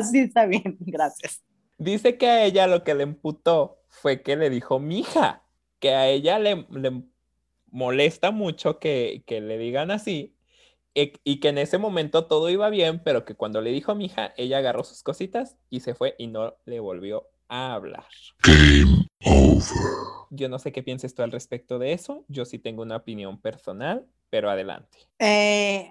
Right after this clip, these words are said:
Speaker 1: pues es que está cabrón, ¿no? O sea, sí he conocido mucha gente que así, güey, neta, por el mínimo, así mínimo detalle,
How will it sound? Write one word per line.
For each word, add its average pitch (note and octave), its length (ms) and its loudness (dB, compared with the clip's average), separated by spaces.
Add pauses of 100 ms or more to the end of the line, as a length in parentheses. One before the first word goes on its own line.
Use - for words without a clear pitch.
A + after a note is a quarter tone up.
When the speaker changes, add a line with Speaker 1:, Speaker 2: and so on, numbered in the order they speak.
(140)
Speaker 1:
pues B3 160 -4
es G#3+ 80 -4
que D4 80 0
está C#4 220 2
cabrón, G3+ 320 2
¿no? F3+ 140 -2
O G3 60 2
sea, - 280 -4
sí D4+ 220 6
he F4 100 4
conocido C#4 480 4
mucha B3+ 400 0
gente B3 720 -2 (340)
que G3 220 2
así, G#3 600 -4
güey, A#3+ 300 4 (240)
neta, G#3+ 480 0
por G#3 140 4
el F#3+ 400 2
mínimo, C4 840 4
así F#3+ 280 -6
mínimo G3 440 -6
detalle, F3+ 580 2